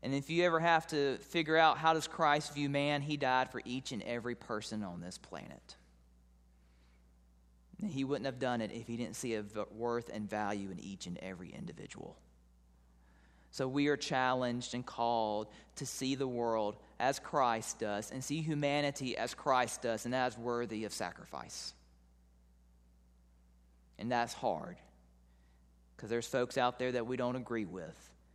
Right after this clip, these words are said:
but we're still called to love them with a pure heart. And then in everything you do, you need to seek to glorify God.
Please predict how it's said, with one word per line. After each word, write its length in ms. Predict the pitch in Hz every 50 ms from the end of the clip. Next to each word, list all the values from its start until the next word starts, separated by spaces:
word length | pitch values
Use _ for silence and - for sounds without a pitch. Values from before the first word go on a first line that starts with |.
| _ _ - - -
but 80 | - 90
we're 140 | 98 104
still 260 | 98 - - 120 117 113
called 560 | - - 117 110 101 98 92 90 90 - - - - -
to 100 | - 117
love 280 | 101 104 101 98 82
them 180 | - 95 95 98
with 140 | 95 90 98
a 40 |
pure 280 | 101 - - 92 90 95
heart. 360 | 85 82 82 - - - - - - - - - - - - _ _ _ - _ - _ _ _ - _ _ - - - - _ - - - _ - - - - - - - - - - - - - - - -
And 120 | 147 175
then 120 | 190 185
in 120 | 180 175 175
everything 640 | - 202 220 220 269 277 262 - 254 240 233 226 208
you 180 | 202 214 214
do, 140 | 185 156 190
you 480 | 190 202 185 165 156 151 151 151 170 165
need 260 | 165 175 190 208 190
to 100 | - 185
seek 340 | 160 - - 180 185 180 -
to 60 | -
glorify 560 | 147 - 160 156 160 160 151 - 165 151 151
God. 420 | 147 - 143 120 107 101 98 98